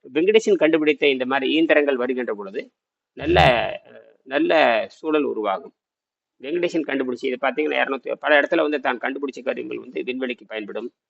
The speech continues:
இப்ப தீய சக்தி இருக்கிறதுனாலதான் எல்லா எரிபொருளும் கடுமையா, மனிதனுக்கு தானே ஒரு எரிபொருளை கண்டுபிடிக்கிற அளவுக்கு மனிதன் தனக்குத்தானே மின்சாரம் உற்பத்தி பண்றது. மின்சாரம் தான் உலகத்தினுடைய அடிப்படை நாதமே மின்சாரம் தான்.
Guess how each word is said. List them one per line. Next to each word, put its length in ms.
இப்ப 260
தீய 280
சக்தி 320
இருக்கிறதுனாலதான் 680
எல்லா 360
எரிபொருளும் 720
கடுமையா, 600
மனிதனுக்கு 500
தானே 640
ஒரு 180
எரிபொருளை 540
கண்டுபிடிக்கிற 420
அளவுக்கு 520
மனிதன் 380
தனக்குத்தானே 460
மின்சாரம் 380
உற்பத்தி 320
பண்றது. 340
மின்சாரம் 420
தான் 120
உலகத்தினுடைய 560
அடிப்படை 440
நாதமே 340
மின்சாரம் 440
தான். 160